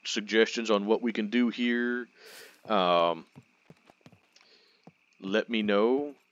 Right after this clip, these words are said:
If there's anything in particular you would like to see incorporated into the house, let me know.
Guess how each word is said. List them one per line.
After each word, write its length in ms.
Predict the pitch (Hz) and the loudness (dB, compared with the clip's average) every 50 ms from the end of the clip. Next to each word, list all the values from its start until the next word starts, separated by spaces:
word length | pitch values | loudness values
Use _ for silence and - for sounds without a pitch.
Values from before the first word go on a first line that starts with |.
| - - _ _ _ _ _ _ _ _ _ _ _ _ - | -20 -20 _ _ _ _ _ _ _ _ _ _ _ _ -6
If 160 | 101 101 95 - | -4 -4 -2 -2
there's 220 | 104 98 98 92 | -2 -2 0 0
anything 420 | 107 123 131 113 - 120 117 113 | 0 0 0 0 2 0 0 0
in 200 | - 135 143 135 | 0 -2 -4 -2
particular 520 | - 123 117 - 143 135 127 135 127 120 123 | -2 -2 0 0 -2 -2 0 0 0 0 -2
you 200 | 113 110 117 117 | -2 -4 -4 -4
would 100 | 117 110 | -4 0
like 260 | 110 110 113 107 - | 0 0 0 -2 -4
to 120 | - - 98 | -8 -8 -6
see 420 | - - - - 123 117 113 104 | -4 -4 -2 -2 -2 0 0 0
incorporated 720 | 98 101 95 - 117 113 104 - 92 92 92 85 90 78 - - | -2 -2 -4 -2 0 0 0 0 0 -2 0 -2 -2 -6 -8 -8
into 300 | 107 110 101 95 92 90 | -8 -6 -6 -6 -6 -8
the 100 | - - | -8 -8
house, 340 | - 78 69 57 - - 87 | -6 -6 -6 -6 -8 -8 -8
let 160 | 87 76 - | -8 -8 -8
me 120 | - 80 | -10 -14
know. 280 | 69 64 55 50 - | -14 -14 -16 -18 -20